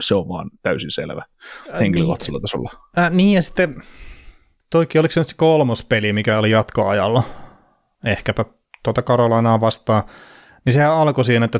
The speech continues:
Speaker 2: Jordan Stalin kenttä sai ihan huikean hyvän paikan sitten, tota, Panthersia vastaan, ja ei vaan tullut maali nyt sitten siitä. Ja vastahyökkäys ja Panthers tekee maali. Niin se
Speaker 1: Mm.
Speaker 2: vaan, että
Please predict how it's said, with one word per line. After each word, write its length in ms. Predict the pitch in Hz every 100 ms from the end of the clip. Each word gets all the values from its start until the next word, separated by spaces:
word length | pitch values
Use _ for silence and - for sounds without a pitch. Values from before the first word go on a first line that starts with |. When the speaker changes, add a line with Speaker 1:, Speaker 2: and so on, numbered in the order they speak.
| 127
Speaker 2:
Jordan 240 | 117 113
Stalin 340 | - 113 104
kenttä 300 | 98 101 -
sai 240 | 104 110 101
ihan 180 | - 101
huikean 420 | 117 104 - 98
hyvän 200 | 98 95
paikan 380 | 104 98 98 95
sitten, 320 | 98 - 110 - _ _ _ _ _ 156 - -
tota, 460 | 98 - 98 95 104
Panthersia 540 | 107 104 - 98 - 98
vastaan, 380 | 98 - 113 104
ja 80 | 104 110 -
ei 100 | 127
vaan 120 | 123 135
tullut 220 | 147 139
maali 400 | 139 135 120 98
nyt 120 | 98
sitten 260 | 107 - 98
siitä. 420 | - 90 90 - - _ _ - _ _ _ _ -
Ja 260 | 110 101 120
vastahyökkäys 680 | 123 - 107 104 92 - 101
ja 60 | 107
Panthers 360 | 98 92 101
tekee 240 | - - 98
maali. 240 | 101 107 - _ _ _ _ _ _ _
Niin 280 | - 127 -
se 80 | 113
Speaker 1:
Mm. 40 |
Speaker 2:
vaan, 180 | 151 151
että 460 | 143 - 147 135